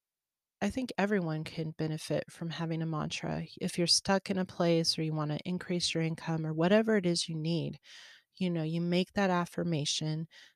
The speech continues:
and once you do, it opens your eyes to that change, and you'll begin to see the way through it. You'll find the path,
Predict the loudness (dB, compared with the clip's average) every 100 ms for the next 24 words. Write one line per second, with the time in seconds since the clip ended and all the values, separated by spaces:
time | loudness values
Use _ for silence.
0 | _ _ -4 0 0 0 -2 -8 -10 _
1 | _ _ -6 -2 0 0 -2 -2 2 2
2 | 2 2 0 0 -2 -2 -4 -2 0 2
3 | 0 -2 -6 -6 _ _ _ _ -2 0
4 | 2 2 0 -2 0 0 0 -4 -2 4
5 | 4 4 4 2 2 2 4 4 4 2
6 | 2 2 0 -6 _ _ -4 4 4 4
7 | -2 -4 -4 2 4 4 4 0 -2 -4
8 | -6 -14